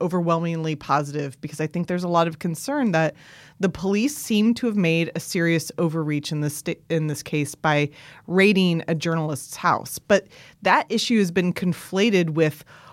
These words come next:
what did the media organizations that paid him for that police report, what did they do with it? And was that ethical journalism?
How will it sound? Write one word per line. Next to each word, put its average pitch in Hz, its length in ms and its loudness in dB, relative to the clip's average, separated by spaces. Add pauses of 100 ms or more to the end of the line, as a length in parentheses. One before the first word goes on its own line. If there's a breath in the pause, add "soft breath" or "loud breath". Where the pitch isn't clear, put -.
what 180 460 0
did 185 260 4
the 170 60 0
media 170 640 2
organizations 160 760 0
that 151 200 -4 (100)
paid 277 360 0
him 165 260 0
for 165 360 0
that 147 420 0
police 156 420 -4
report, 151 380 -4
what 170 260 0
did 170 100 -4
they 156 160 0
do 143 300 -4
with 156 220 -2
it? - 200 -10
And 151 140 -6
was 143 220 -4
that 196 340 0
ethical 147 380 -4
journalism? 147 640 -8